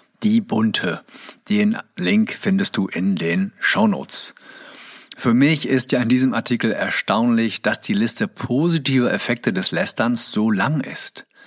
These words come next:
Wahrscheinlich hat den Artikel jemand geschrieben, der selbst gern lästert. Meiner Meinung nach lassen sich all diese positiven Effekte dieses Lästerns, wie in diesem Artikel, auch auf andere respektvolle Art und Weise erreichen.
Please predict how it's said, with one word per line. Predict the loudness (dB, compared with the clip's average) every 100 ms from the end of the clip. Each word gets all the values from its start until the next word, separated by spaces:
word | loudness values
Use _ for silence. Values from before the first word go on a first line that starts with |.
| -20 -20 -20 -20 _
Wahrscheinlich | -2 0 2 2 2
hat | 0
den | 0
Artikel | 0 -4 -2 -2
jemand | 2 2 2
geschrieben, | 0 0 0 0
der | 0 0
selbst | 0 0 0 -2
gern | -2 -4 -2
lästert. | -4 -4 -6 -10 -16 -20 _ _ _ -20 -20 _ _ -2
Meiner | 2 4 4
Meinung | 2 2 0
nach | -6 -4
lassen | -2 2 2
sich | 0 -2
all | 0 0 0
diese | 0 0 0 -2
positiven | -4 -2 0 0 -2 -2 -2
Effekte | -2 -2 -4 -2 -2 -2 -2
dieses | 0 2 2 0
Lästerns, | -2 0 0 2 2 2 0 2
wie | 2
in | 2
diesem | 2 0
Artikel, | 0 -2 0 -2
auch | 0 0 0
auf | 0 -2 -2 -2
andere | 0 2 2 0 0
respektvolle | 0 -2 -2 -2 -4 -6 -2 0 0
Art | -2 -4
und | -6 -8
Weise | -6 -4 -4 -4
erreichen. | -6 -4 -8 -8 -12 -16